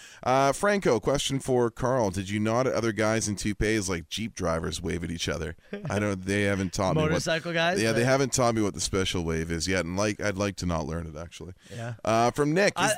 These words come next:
Speaker 2: I, I think most people with a toupee trying to hide it. I don't
Speaker 1: Yeah.
Speaker 2: think they wanna
Speaker 1: I don't
Speaker 2: do a
Speaker 1: know if
Speaker 2: little
Speaker 1: there's
Speaker 2: nod.
Speaker 1: a special wave. Otherwise, I'd
Speaker 2: Uh.
Speaker 1: just be waving at strange people, assuming that they have
Speaker 2: Is
Speaker 1: a
Speaker 2: that
Speaker 1: hairpin.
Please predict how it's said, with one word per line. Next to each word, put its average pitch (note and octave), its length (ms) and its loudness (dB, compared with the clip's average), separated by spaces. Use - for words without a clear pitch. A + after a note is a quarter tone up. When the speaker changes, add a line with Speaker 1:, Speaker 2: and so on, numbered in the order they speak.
Speaker 2:
I, G3 80 2
I A3 40 0
think A#3+ 180 -2
most G#3+ 200 0
people G3 200 0
with F3 100 -2
a - 20 -14
toupee E3+ 500 -2
trying C#3+ 240 -2
to B2+ 60 -4
hide C#3 240 -2
it. A#2 100 -12
I C#3 60 0
don't C3+ 80 2
Speaker 1:
Yeah. A#2 100 2
Speaker 2:
think A#2 100 -4
they B2 120 -4
wanna D3 260 -2
Speaker 1:
I - 20 0
don't A#2 40 0
Speaker 2:
do - 40 0
a - 20 0
Speaker 1:
know G#2 100 2
if - 40 0
Speaker 2:
little A#2 60 -2
Speaker 1:
there's G#2+ 100 -2
Speaker 2:
nod. A2+ 100 0
Speaker 1:
a - 20 0
special G#2 340 0
wave. F#2 260 0
Otherwise, A#2 480 2
I'd A#2 40 0
Speaker 2:
Uh. - 20 -2
Speaker 1:
just A#2+ 140 -2
be A#2 80 2
waving G#2+ 420 2
at F2 120 -2
strange G2+ 300 0
people, G#2+ 260 -2
assuming F#3 640 0
that G#2 160 0
they G#2 140 -2
have E2+ 220 0
Speaker 2:
Is - 20 -2
Speaker 1:
a - 40 2
Speaker 2:
that F#2+ 100 4
Speaker 1:
hairpin. F#2 100 0